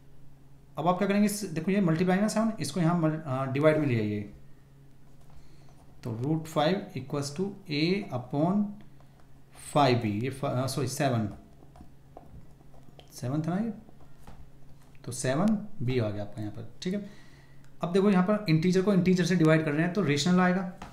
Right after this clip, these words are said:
तो हम यहाँ लिखेंगे a over seven b is rational, क्यों, as a, क्योंकि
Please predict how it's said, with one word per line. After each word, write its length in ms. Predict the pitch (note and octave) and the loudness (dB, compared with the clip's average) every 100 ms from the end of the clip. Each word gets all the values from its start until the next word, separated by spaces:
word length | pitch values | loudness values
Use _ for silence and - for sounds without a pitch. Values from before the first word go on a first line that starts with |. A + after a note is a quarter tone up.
| - - - - - - - - - - - - - | -18 -20 -20 -20 -20 -20 -20 -20 -20 -20 -20 -20 -8
तो 60 | B2 | -2
हम 140 | C#3 | 2
यहाँ 100 | D#3 | 2
लिखेंगे 300 | C#3+ D3+ F3+ G#3 - - - - - - - - - | 2 0 -2 -4 -12 -20 -20 -20 -20 -18 -16 -16 -8
a 140 | D3+ E3+ F#3 - - - | 0 0 0 -4 -16 -8
over 280 | C3+ C#3 E3 F3+ | -4 0 0 0
seven 580 | - - C3+ C#3+ E3 D3+ A#2+ | -4 -2 0 2 2 0 -2
b 100 | C#3 E3 F#3 - - - - - - - - - - - C#3 | 0 0 -2 -8 -14 -16 -20 -20 -20 -20 -20 -20 -20 -14 -4
is 220 | D#3 D#3+ C3 | -2 -2 -2
rational, 460 | A#2+ A#2+ D3+ D#3 G3+ - - - - - - - - - - - - - - - - - - - - - - - - - - - - - - - - - | 0 0 2 0 0 -4 -14 -18 -18 -18 -20 -20 -20 -20 -20 -20 -20 -20 -20 -20 -20 -20 -20 -20 -20 -20 -18 -18 -18 -20 -20 -20 -20 -18 -18 -18 -18 -4
क्यों, 160 | D#3 G3 A3+ - - - B2 | 4 4 4 -4 -16 -6 0
as 360 | D3+ G#3+ G#3 - - - - - - - - - - - - | 2 2 -2 -10 -16 -18 -20 -20 -20 -20 -20 -20 -20 -20 -6
a, 140 | C#3+ C#3 E3 G#3 G3+ - - - - - - - - - - - - - - - - | 0 2 2 0 -4 -14 -20 -20 -20 -20 -20 -20 -20 -20 -20 -20 -20 -20 -20 -20 -14
क्योंकि 280 | - B2 F#3 | -6 -4 -2